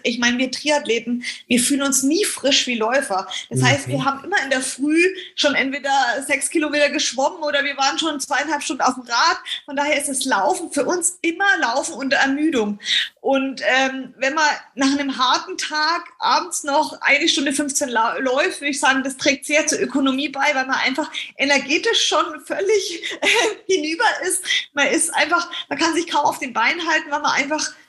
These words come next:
Speaker 1: so erschöpft schon ist. Man hat ja auch nie einen Ruhetag. Das heißt, wir trainieren eigentlich jeden Tag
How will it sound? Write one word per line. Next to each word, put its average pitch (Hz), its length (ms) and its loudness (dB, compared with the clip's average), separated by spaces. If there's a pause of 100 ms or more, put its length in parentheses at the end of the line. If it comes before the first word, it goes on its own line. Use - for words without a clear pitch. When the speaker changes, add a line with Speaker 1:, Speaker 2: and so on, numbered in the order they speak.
(120)
Speaker 1:
so - 260 2
erschöpft - 640 2
schon 262 160 2
ist. 254 140 -2
Man 277 100 0
hat 277 80 -4
ja 269 180 2
auch 277 140 -2
nie 330 180 -2
einen 277 200 0
Ruhetag. 220 500 0
Das 226 160 -10
heißt, 269 220 0 (240)
wir - 160 2
trainieren 302 520 0
eigentlich 277 300 -2
jeden 330 260 2
Tag 285 360 2